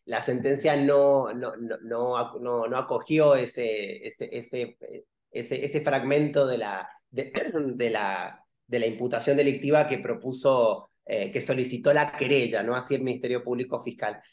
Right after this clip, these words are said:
Este, la querella, este, se sumó al Ministerio Público Fiscal, pero dijo, "Y además, acá hubo que el homicidio debe, es, es, es calificado por odio al género masculino".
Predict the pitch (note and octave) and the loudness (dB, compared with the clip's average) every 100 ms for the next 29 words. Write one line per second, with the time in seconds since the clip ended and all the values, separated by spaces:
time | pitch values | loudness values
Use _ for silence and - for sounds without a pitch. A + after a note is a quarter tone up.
0 | _ _ - A2 G#2 A#2 A2+ A2+ A#2 B2 | _ _ -6 -4 -2 -2 0 -2 -2 0
1 | C3+ D3 C#3+ C3+ C3 B2+ - A2+ A2 - | 2 4 6 4 4 2 0 -4 -6 -6
2 | A2+ G2+ G2+ - G#2+ - B2 D3 E3 E3 | -6 -6 -8 -8 -6 -4 -4 0 2 2
3 | D#3 D#3 D3+ D#3+ D#3+ E3 E3 D#3+ F3 G3 | 2 2 2 0 2 2 0 0 2 2
4 | F3 E3 D#3+ D#3+ E3 D#3 D#3+ D#3+ E3+ F3 | 2 0 0 -2 2 2 4 2 0 0
5 | G3+ A#3+ C4+ - - E3 D#3+ F3 E3 E3+ | 2 2 0 -6 -10 -4 0 0 0 -2
6 | E3+ - _ _ _ - C#3+ C#3+ D3+ D3 | -4 -8 _ _ _ -4 0 2 0 0
7 | G3+ G3+ F3+ D3+ C#3+ C#3 C#3 - C#3+ C#3 | 2 4 4 0 -4 -8 -12 -14 -16 -12
8 | D#3+ F3 D#3+ - C#3 D3+ D#3 D3+ C3+ B2+ | -6 -2 -2 -2 0 2 4 2 0 0
9 | - D#3+ D#3 C#3+ C#3 C#3+ C#3+ C#3 C3+ D3+ | 0 0 2 0 0 -2 -2 -2 -4 -4
10 | D#3 F3 F3+ | 0 0 0